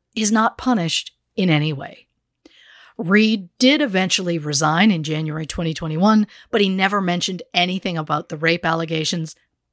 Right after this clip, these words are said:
but neither did Brian. Probably because Reed was married at the time of the incident. Reed and his wife Jess said they need to, quote, "take some time to remain healthy, get healthy,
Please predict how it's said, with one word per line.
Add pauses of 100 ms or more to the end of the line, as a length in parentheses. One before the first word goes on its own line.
but
neither
did
Brian. (640)
Probably
because
Reed
was
married
at
the
time (480)
of
the
incident. (800)
Reed
and
his
wife
Jess (260)
said
they
need
to,
quote, (200)
"take
some
time
to
remain
healthy, (300)
get
healthy,